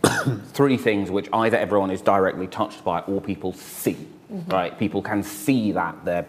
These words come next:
Speaker 1: street has large holes in it or people sleeping rough in every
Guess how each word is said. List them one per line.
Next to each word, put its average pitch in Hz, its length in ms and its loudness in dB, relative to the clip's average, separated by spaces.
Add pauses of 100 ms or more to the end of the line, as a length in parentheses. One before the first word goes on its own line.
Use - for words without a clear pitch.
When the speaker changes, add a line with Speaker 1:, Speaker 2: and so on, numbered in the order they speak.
Speaker 1:
street - 380 -4
has 85 380 -4 (320)
large 87 300 4
holes 85 240 0
in 85 80 -2
it 80 220 -6
or 95 140 0
people 85 320 -4
sleeping 87 340 -6
rough 87 240 -2
in 90 60 -2
every 85 560 0